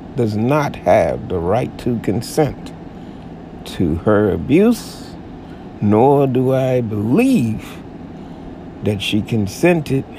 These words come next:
to what actually happened to her. This is about consent, and this is about a child. Your legal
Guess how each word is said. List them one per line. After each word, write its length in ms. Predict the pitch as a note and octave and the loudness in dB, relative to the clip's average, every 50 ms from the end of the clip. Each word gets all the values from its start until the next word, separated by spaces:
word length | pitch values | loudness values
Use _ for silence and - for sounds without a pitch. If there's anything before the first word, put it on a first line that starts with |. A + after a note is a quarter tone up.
| - - - - - - - - | -14 -14 -16 -16 -16 -16 -14 -14
to 300 | - - B2 A#2+ A#2 A2+ | -6 -2 0 2 2 2
what 340 | G#2+ G2+ G2 B2 C#3 C#3 C3+ - - - - - - - - - - - - - | 2 2 4 4 4 4 4 0 -8 -16 -16 -16 -16 -14 -14 -16 -16 -12 -2 2
actually 560 | - B2 C#3+ C#3 - - - B2 B2+ C3 C3 | 4 4 4 2 0 -4 -2 0 0 0 0
happened 560 | A2 - A2 A2+ G#2 G2 - E2+ F#2+ - - | -2 -2 -2 -2 -2 -2 -4 -6 -6 -6 -6
to 140 | - - - F#2+ | -6 -6 -4 -4
her. 360 | F2 - - D#2+ - - G2+ - - - - - - - - - - - | -4 -2 -2 -2 -2 -4 -6 -10 -12 -14 -14 -16 -16 -16 -16 -14 -4 0
This 240 | G#2+ D3 D3 - | 0 0 2 0
is 120 | C3+ C3+ C3+ | 0 0 2
about 440 | C3+ A#2 F#2 C3 D3+ D3 - - - | 2 2 4 2 2 2 -2 -6 -6
consent, 600 | - - C3+ B2+ - - - - - - - - - - - | -4 -2 -2 -2 -4 -2 0 2 2 2 0 -4 -8 -4 0
and 160 | C#3+ C3+ C3 | 0 2 4
this 180 | D3+ E3+ D3+ - | 4 2 2 0
is 120 | C#3+ C3+ | -2 -2
about 340 | C#3 D3 C3 C#3 C#3+ D3 D3 - - - | 0 0 2 2 2 2 0 -2 -4 -2
a 140 | - C#3 C3+ | -2 -2 0
child. 600 | C3+ - - - - C#3 B2 - E2 C#2+ D2 - - - - - - - - - - - - | -2 -2 -2 0 0 0 0 -2 -4 -4 -6 -8 -12 -14 -16 -14 -14 -14 -14 -14 -14 -12 -6
Your 540 | G2+ G2+ G2+ A2+ C3 C#3+ B2+ A#2+ C3 C3 B2 C3 B2 - - - | -2 2 4 6 6 6 6 6 4 4 2 0 -4 -10 -8 -6
legal 880 | G2+ G2 G#2 A#2+ D3 F#3 F#3+ F3 D3+ C3+ C3+ G#2+ F#2+ F#2+ - G2+ - | -2 0 4 4 4 4 4 4 4 4 4 4 2 2 0 -2 -6